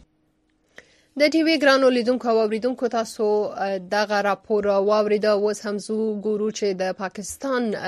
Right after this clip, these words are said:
له لوري کوم غبرګون راغلی دی. د امریکې د ولسمشر، اه، جو بایدن د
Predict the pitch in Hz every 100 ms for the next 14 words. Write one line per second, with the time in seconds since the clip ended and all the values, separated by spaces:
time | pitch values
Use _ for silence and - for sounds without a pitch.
0 | 190 190 190 190 185 - 190 185 175 185
1 | 185 196 190 180 185 185 185 180 180 180
2 | 180 - - - 180 180 - 185 185 185
3 | 185 - 190 185 - 180 180 185 - 185
4 | 180 180 175 190 185 190 180 190 233 202
5 | - - _ 202